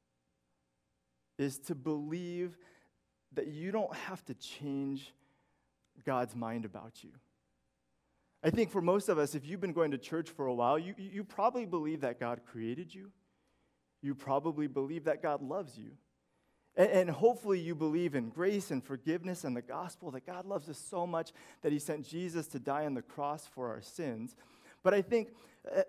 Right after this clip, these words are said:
deep down, there's a sneaking suspicion that, uh, kinda at the core of who we are and at the core of our relationship with God is this,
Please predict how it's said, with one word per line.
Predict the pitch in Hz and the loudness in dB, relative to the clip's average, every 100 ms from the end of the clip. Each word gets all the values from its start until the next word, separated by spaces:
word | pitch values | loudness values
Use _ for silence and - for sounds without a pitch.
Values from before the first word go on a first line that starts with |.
| 196 139 | 2 2
deep | 208 254 247 | 0 2 4
down, | 202 175 | 4 6
there's | 160 151 | 2 2
a | 151 | 0
sneaking | 139 - - 196 226 226 233 214 | 0 -8 -6 -4 -4 -4 -4 -4
suspicion | - 160 131 - - 147 131 110 | -4 -6 -6 -4 -4 -2 -4 -2
that, | 160 - | 0 0
uh, | - | -2
kinda | - 240 | 0 2
at | 185 - | 2 2
the | 156 - | -4 -8
core | - - 226 226 | -12 0 6 8
of | 202 - | 8 6
who | 180 | 0
we | 151 143 | 4 4
are | 156 | 4
and | 170 | 2
at | 165 | -2
the | |
core | - - - 240 | -8 -12 2 4
of | 226 | 6
our | 180 | 8
relationship | 165 151 156 170 170 139 151 - | 6 6 2 0 -6 -8 -8 -8
with | 120 | -2
God | 156 156 135 139 | 2 4 4 2
is | 131 120 | -2 2
this, | 139 135 | 2 2